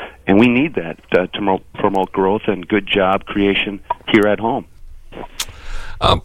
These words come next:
Speaker 2: this notion that, you know, we can't sell anything in emerging Asian markets unless there's a trans-Pacific partnership,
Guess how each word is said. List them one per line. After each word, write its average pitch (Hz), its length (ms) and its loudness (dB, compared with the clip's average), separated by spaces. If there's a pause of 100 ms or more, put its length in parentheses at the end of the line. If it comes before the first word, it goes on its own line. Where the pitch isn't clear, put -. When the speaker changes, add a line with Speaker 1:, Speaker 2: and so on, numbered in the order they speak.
Speaker 2:
this 160 360 2
notion 160 460 4
that, 107 180 4 (300)
you 101 140 2
know, 104 120 4
we 104 160 4
can't 123 360 2
sell 113 300 4
anything 104 560 2
in 101 240 4
emerging 107 540 4
Asian 110 400 4
markets 110 500 2
unless 117 400 4
there's 107 240 0
a 104 60 0
trans-Pacific 107 880 0
partnership, 104 580 2